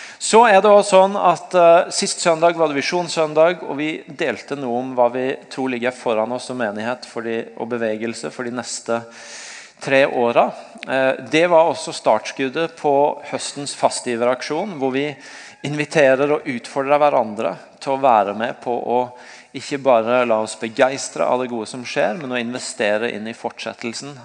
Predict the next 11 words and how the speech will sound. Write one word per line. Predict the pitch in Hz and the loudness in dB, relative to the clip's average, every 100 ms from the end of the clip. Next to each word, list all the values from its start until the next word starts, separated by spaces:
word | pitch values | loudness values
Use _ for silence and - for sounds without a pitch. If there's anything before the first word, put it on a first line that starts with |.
| 117 | -8
av | 117 | -4
det | 113 113 | -4 -4
Gud | 117 113 | -6 -4
gjør, | 123 214 180 139 | -4 -4 -8 -10
og | 117 | -8
den | 113 | -8
historien | 117 - 110 117 117 | -12 -10 -6 -4 -4
han | 113 113 | -8 -8
skriver | - 110 101 135 151 | -10 -10 -8 -10 -10
ut | 104 - | -14 -12
fra | 110 101 | -6 -4